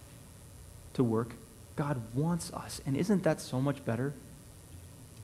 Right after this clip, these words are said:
Isn't that so much better when we can say, "God doesn't need me to go to church today, but God wants me to be there, that we might get closer to him."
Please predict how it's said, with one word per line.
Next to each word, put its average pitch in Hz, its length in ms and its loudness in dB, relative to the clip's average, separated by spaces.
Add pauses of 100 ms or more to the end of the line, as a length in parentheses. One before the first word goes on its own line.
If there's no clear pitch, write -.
(340)
Isn't 214 180 10
that 247 160 10
so 185 280 10
much 202 240 8
better 156 220 12
when 180 160 10
we 196 100 12
can 190 180 8
say, 160 380 10 (340)
"God 233 140 8
doesn't 190 260 12
need 185 360 12
me 127 400 10 (1040)
to 147 80 4
go 151 100 12
to 131 60 10
church - 320 6
today, 123 260 6
but 123 160 2
God 135 260 4
wants 123 280 0
me 113 100 4
to 107 60 0
be 113 180 2
there, 104 280 -2 (1600)
that 139 100 8
we 139 100 8
might 123 180 6
get 135 120 2
closer 117 360 0
to 117 140 -6
him." 104 300 -2